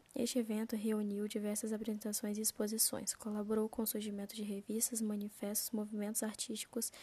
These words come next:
e grupos com experimentações estéticas inovadoras. Tudo isso permitiu consolidar as ideias modernistas e inaugurar o movimento do país. O modernismo no Brasil foi um longo período.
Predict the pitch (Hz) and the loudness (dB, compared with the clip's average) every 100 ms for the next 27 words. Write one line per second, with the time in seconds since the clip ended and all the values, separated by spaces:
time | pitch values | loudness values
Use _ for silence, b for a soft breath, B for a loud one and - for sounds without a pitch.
0 | B B B B B B - _ - - | B B B B B B -20 _ -4 2
1 | 226 226 254 - 226 220 208 220 214 208 | 2 4 0 2 0 2 0 0 0 0
2 | 214 214 214 214 220 - 208 - 214 214 | 0 0 0 0 0 0 -6 -6 -2 -2
3 | 208 220 - 190 208 - - - - 220 | -2 -4 -2 -4 -4 -8 -8 -20 -2 0
4 | 220 220 - 220 214 220 - 220 - 214 | 2 0 2 0 2 -2 0 -2 0 0
5 | 208 202 208 208 202 208 208 220 208 208 | -2 -2 -2 -4 -2 0 0 -2 0 0
6 | 202 214 214 214 214 208 214 214 202 208 | 0 0 0 0 0 0 0 0 0 0
7 | 208 208 202 196 208 208 202 - 220 202 | -2 -2 -4 -2 -2 -4 -4 -4 -4 -4
8 | - _ - - _ - - B B B | -10 _ -20 -20 _ -20 -20 B B B
9 | B B 254 247 233 240 247 262 294 294 | B B 6 8 10 8 8 6 6 4
10 | 247 214 214 220 - 220 214 214 214 220 | 6 4 4 0 0 0 0 0 2 4
11 | 254 277 - 226 220 214 208 | 4 2 4 4 6 -2 -6